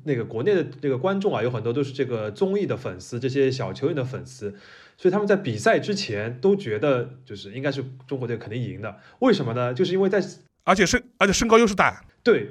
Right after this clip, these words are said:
Speaker 1: 因为第一个他们的体型都比日本的那些大，你像那个河村永辉那个控卫一米七二，他们那些什么，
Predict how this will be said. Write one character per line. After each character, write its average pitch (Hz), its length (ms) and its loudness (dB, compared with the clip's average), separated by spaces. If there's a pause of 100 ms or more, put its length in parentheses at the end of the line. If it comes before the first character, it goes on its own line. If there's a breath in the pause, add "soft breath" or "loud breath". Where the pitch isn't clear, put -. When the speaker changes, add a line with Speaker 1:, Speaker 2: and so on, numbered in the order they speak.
(120)
Speaker 1:
因 233 140 0
为 208 80 6
第 220 140 -2
一 262 80 2
个 165 100 2
他 135 100 -4
们 196 60 -2
的 196 80 2
体 107 300 -8
型 123 320 -8
都 220 160 2
比 226 260 -8
日 330 100 -4
本 107 140 -6
的 117 220 -8
那 131 100 -10
些 113 160 -8
大， 98 220 -10
你 117 40 -14
像 160 140 -6
那 202 60 -2
个 160 80 0
河 147 160 0
村 170 120 -4
永 139 200 -4
辉 147 160 -2
那 143 100 -4
个 131 120 -4
控 131 200 -8
卫 123 140 -4
一 127 40 -8
米 104 120 -10
七 110 240 -12
二， 92 180 -10
他 175 80 -8
们 202 100 -6
那 208 80 4
些 185 140 0
什 143 140 -6
么， 147 280 -2